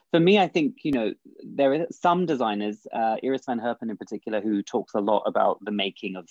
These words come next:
fashion. Um, you know, years ago, she once told me, "Why would you sit at a sewing machine,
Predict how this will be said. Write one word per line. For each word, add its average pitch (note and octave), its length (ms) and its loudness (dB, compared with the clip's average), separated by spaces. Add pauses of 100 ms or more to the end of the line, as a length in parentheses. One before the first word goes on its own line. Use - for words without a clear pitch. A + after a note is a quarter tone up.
fashion. G2+ 500 -4 (380)
Um, G2+ 500 0
you - 60 -2
know, A2 100 2
years G#2+ 300 2
ago, G#2 180 0
she - 160 -6
once G2+ 200 -6
told G#2 200 -6
me, G#2+ 60 -2
"Why G2+ 200 0
would G2 180 -4
you - 60 -12
sit - 180 -8
at - 160 -6
a G2+ 80 -8
sewing G#2 300 -2
machine, F#2 500 -6